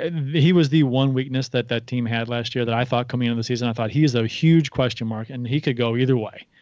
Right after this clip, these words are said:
He could be really good, he could be really bad, he could be both all season long."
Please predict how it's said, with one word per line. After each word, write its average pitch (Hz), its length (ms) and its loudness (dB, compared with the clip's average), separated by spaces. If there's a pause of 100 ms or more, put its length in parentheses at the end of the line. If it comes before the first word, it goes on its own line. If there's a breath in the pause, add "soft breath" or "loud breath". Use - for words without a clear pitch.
(220 loud breath)
He 135 160 0
could 123 100 -6
be 110 100 -4
really 120 240 -2
good, 143 140 2
he 147 60 2
could 117 60 -4
be 110 60 -4
really 113 180 -2
bad, 120 260 0
he 123 40 -4
could 113 60 -8
be 113 60 -2
both 117 400 -2
all 113 140 -4
season 110 240 -2
long." 127 320 4